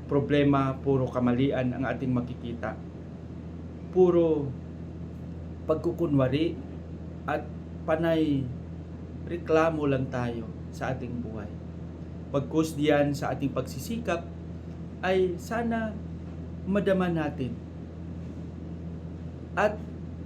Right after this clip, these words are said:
maisabuhay ang kabutihan ng Panginoon na ating tinatamasa, na hindi lang natin nakikita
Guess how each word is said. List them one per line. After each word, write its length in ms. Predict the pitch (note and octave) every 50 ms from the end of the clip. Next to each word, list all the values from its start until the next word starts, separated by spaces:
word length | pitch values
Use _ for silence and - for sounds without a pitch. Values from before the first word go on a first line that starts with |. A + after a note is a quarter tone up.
| - - - - - - - - - - - - - -
maisabuhay 800 | G3 G#3+ G#3 G#3+ F#3+ - - F3+ C#3+ D#3+ D#3+ C#3+ B2+ A#2+ A#2+ A#2 - - - - - - - - - - - - - - - - - - - - - -
ang 160 | F3+ F#3 F3+ F#3+
kabutihan 560 | F#3 D#3+ F3 - E3 D#3 D3 C#3+ D3+ D3 D3
ng 100 | D3 C#3+ C#3
Panginoon 560 | C#3+ C#3 C#3 C3+ C3 B2 C3 C#3+ C#3 C#3 C3
na 160 | C3 - C3+
ating 400 | D#3+ - C#3 C#3 B2+ B2+ A#2+ A#2+ - - - - - - - - - - - - -
tinatamasa, 800 | - G#3+ G3+ G3 F#3+ G3 F3+ E3 D#3 C#3+ C3 B2 B2 B2 - A#2+ A2+ - - - - - - - - - - - - - - - - - -
na 80 | D#3+ E3
hindi 240 | F3+ F3 F#3 F3+ E3+
lang 160 | F3 E3+ E3
natin 400 | D3+ D3 D3 - D#3+ D3+ D3 C#3
nakikita 800 | - - C3+ B2+ - - C#3+ D#3 D#3 - - E3+ F3 F3 - -